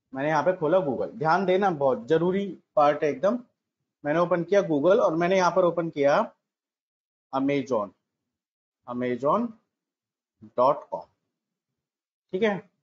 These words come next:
amazon dot com। आ, ये देखिए, अब यहाँ पे देखो, आपको दो दिख रहे हैं, एक दिख रहा है amazon dot in और दूसरा है amazon dot com। देखो, ये जो डॉट इन है,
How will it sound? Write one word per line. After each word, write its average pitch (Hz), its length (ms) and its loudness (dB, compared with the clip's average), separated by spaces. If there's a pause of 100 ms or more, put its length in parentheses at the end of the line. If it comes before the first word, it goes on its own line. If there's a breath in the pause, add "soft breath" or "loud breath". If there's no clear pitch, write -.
(320)
amazon 143 400 0
dot 123 300 2
com। - 120 -10 (1000)
आ, 120 320 2
ये 131 160 2
देखिए, 107 300 -4 (400)
अब 180 120 2
यहाँ 214 160 4
पे 233 60 2
देखो, 247 180 4
आपको 240 260 2
दो 196 280 6
दिख 170 200 0
रहे 120 120 -2
हैं, - 160 -12 (440)
एक 208 220 4
दिख 226 180 -2
रहा 226 120 6
है 247 300 2 (260)
amazon 214 600 2
dot 196 340 2 (120)
in 208 180 -4 (1300)
और 185 120 2
दूसरा 214 320 2
है 247 280 2
amazon 190 760 2
dot 165 360 2 (100)
com। 117 200 0 (1500)
देखो, 190 520 -2
ये 180 220 -2
जो 247 140 -2 (120)
डॉट 226 420 4
इन 233 140 -2
है, 156 300 -6